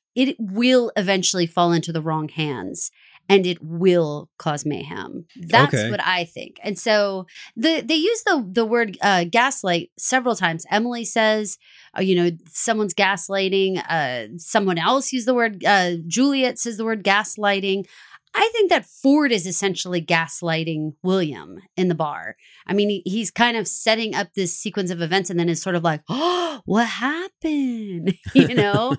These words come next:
Speaker 2: <laughs>
Speaker 1: when it all goes
Speaker 2: What'd you
Speaker 1: down.
Speaker 2: do?
Speaker 1: Yeah, like, "Oh my God, how unforeseen." So I, I do think that, that Ford knew what he was doing.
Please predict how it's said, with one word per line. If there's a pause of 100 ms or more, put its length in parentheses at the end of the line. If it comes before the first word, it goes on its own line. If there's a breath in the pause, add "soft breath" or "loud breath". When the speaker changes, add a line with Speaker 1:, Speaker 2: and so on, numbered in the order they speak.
Speaker 2:
<laughs>
Speaker 1:
when
it
all
goes
Speaker 2:
What'd
you
Speaker 1:
down.
Speaker 2:
do?
Speaker 1:
Yeah,
like,
"Oh
my
God,
how
unforeseen." (340 loud breath)
So
I, (640)
I
do
think
that,
that
Ford
knew
what
he
was
doing.